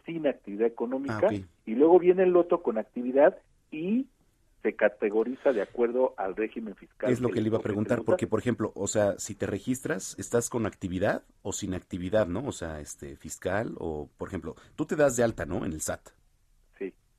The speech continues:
Speaker 2: Y dado de alta en el sat, eh, pues a lo mejor estás activo o inactivo, ¿no? O, o no, o no sé cómo se maneja ahí, maestro.
Speaker 1: Sí,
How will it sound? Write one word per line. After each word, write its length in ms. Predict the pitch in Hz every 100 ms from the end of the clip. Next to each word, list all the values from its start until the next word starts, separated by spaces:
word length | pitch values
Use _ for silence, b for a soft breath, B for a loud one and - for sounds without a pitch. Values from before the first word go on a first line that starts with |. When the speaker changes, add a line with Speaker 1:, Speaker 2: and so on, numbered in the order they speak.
| B B B B -
Speaker 2:
Y 560 | 123 113 110 110 113 -
dado 320 | 92 113 143
de 120 | 143 135
alta 180 | 127
en 60 | 131
el 100 | 123
sat, 260 | - 113 110 _
eh, 520 | 101 87 85 80 76 - _
pues 220 | - 85 90
a 40 |
lo 60 | 90
mejor 380 | 90 104 107 -
estás 500 | - 104 - - - _ _ -
activo 460 | 92 - 120 127
o 140 | - 95
inactivo, 480 | 87 90 117 98 87 _ _ _
¿no? 240 | 95 120 190
O, 280 | - - 90
o 40 | 85
no, 180 | 95 90 90
o 80 | 104
no 80 |
sé 120 | 107 113
cómo 160 | 113
se 100 | 104
maneja 300 | 90 92 95
ahí, 80 | 92
maestro. 340 | 87 - 76 - _ _ _ - -
Speaker 1:
Sí, 200 | 135